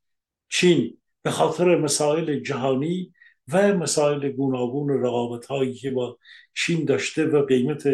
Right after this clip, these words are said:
انرژی جهانی و پایین آوردن اون و اینکه در، با شروع زمستان، پاییز زمستان این بازارهای نفتی رو کنترل بکنن، یک دوره به اینها فرجه دادند. حاصل این فرجه این بود که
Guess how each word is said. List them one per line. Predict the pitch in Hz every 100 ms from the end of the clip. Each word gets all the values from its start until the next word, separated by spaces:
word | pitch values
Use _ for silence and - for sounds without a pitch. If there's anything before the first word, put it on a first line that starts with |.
| 131 - _ - _ _ -
انرژی | 131 131 120 139 147 120
جهانی | 123 120 117 147 165
و | 143
پایین | 143 135 135 127
آوردن | 123 120 120 170 143
اون | 131 160 160 _ _ _ _
و |
اینکه | 143 165 165 165
در، | 147 123 - - _ _
با | 143
شروع | - - 160 202 180
زمستان، | 139 143 139 135 - 151 127 - _ _
پاییز | 139 143 165 156
زمستان | 135 139 135 - 156 135 - _ _ _ -
این | 165 127
بازارهای | 143 143 139 127 135 170
نفتی | 160 139 143 - 190
رو | 160
کنترل | 143 127 131 131
بکنن، | 127 - 160 190 190 _ _ -
یک | 240 -
دوره | 190 190 185
به |
اینها | 175 151 170
فرجه | 175 180 196
دادند. | 214 185 151 127 - _ _ _
حاصل | _ 190 190 233 240
این | 226
فرجه | 208 196 190 208
این | 214 202
بود | 196
که | - 196 190